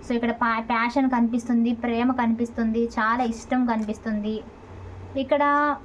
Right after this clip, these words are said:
కొంతమందికి డైవర్స్ కేసులు, డై-, ఆ, సెకండ్ మ్యారేజ్, already డైవర్స్ అయిన వాళ్ళు,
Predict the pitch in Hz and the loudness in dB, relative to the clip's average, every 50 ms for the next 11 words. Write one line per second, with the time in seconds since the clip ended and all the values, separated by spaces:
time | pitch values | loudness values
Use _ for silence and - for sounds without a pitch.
0 | - - 262 - 269 269 262 285 269 277 277 277 294 302 320 254 247 247 247 254 | -10 -2 0 0 2 2 2 4 4 4 4 2 2 0 0 2 2 2 2 4
1 | 269 277 277 277 269 - - 262 247 240 240 247 247 247 247 247 247 247 - - | 4 4 2 2 -2 -4 -2 -2 -2 -2 -2 0 0 0 0 0 -2 -4 -4 -4
2 | 226 226 226 226 226 220 226 226 233 226 226 220 220 220 220 240 233 233 247 247 | -2 0 0 0 0 0 0 2 2 2 2 0 0 -2 -2 -2 -2 0 0 2
3 | 247 233 233 233 226 220 214 220 220 220 - 233 214 214 214 226 233 233 233 247 | 2 4 4 2 2 2 0 -2 -2 -4 -4 -2 0 0 2 2 2 2 0 0
4 | 214 220 208 208 220 214 220 - 226 214 214 208 202 202 202 208 208 208 | 2 2 2 2 2 0 -2 -2 -2 -2 0 0 0 0 0 -2 -4 -6